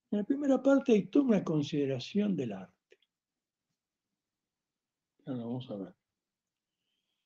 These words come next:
¿Qué se entiende por arte? Bueno, el arte, eh, para Aristóteles es, eh, todo aquello que el hombre produce,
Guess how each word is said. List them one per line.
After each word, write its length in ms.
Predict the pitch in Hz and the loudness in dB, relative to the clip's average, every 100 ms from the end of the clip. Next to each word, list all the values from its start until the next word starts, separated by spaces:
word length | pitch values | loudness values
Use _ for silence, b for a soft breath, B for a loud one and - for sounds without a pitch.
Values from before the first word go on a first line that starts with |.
| _ _ | _ _
¿Qué 140 | 240 220 | -2 2
se 80 | |
entiende 340 | 226 233 214 196 | 0 0 0 0
por 180 | 190 240 | 2 2
arte? 320 | 170 - 147 | 0 -2 -6
Bueno, 340 | 160 120 113 _ - | -4 -6 -8 _ -6
el 120 | 196 | 2
arte, 460 | 285 277 269 262 - _ _ _ _ - | 2 2 -2 -2 -6 _ _ _ _ -10
eh, 280 | 160 135 127 | -8 -6 -8
para 240 | - 117 117 | -10 -10 -6
Aristóteles 840 | 139 180 - 196 190 247 247 - | -6 -8 -6 -4 -2 -2 -2 0
es, 340 | 175 180 - _ _ _ _ _ _ _ _ _ _ _ _ _ _ _ | -2 -2 -8 _ _ _ _ _ _ _ _ _ _ _ _ _ _ _
eh, 440 | 170 135 127 120 - _ _ _ _ _ _ _ _ _ _ _ _ _ | -4 -2 -4 -8 -14 _ _ _ _ _ _ _ _ _ _ _ _ _
todo 220 | 233 240 | 4 4
aquello 340 | 233 220 240 | 2 0 0
que 80 | - | 0
el 80 | 147 | 0
hombre 200 | 196 220 | 0 0
produce, 440 | 143 104 95 - | -2 -6 -8 -14